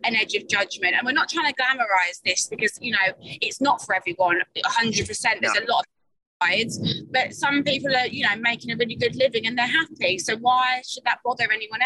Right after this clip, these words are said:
Speaker 1: else?
Speaker 2: And what industries are you kind of going into in series two? You're on your way to fi-,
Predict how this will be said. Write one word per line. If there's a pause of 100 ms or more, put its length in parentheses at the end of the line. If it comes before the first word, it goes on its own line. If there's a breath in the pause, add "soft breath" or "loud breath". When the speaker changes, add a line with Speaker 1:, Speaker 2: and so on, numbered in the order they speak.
(120)
Speaker 1:
else? (920)
Speaker 2:
And
what (160)
industries
are
you
kind
of
going
into
in
series
two?
You're
on
your
way
to
fi-,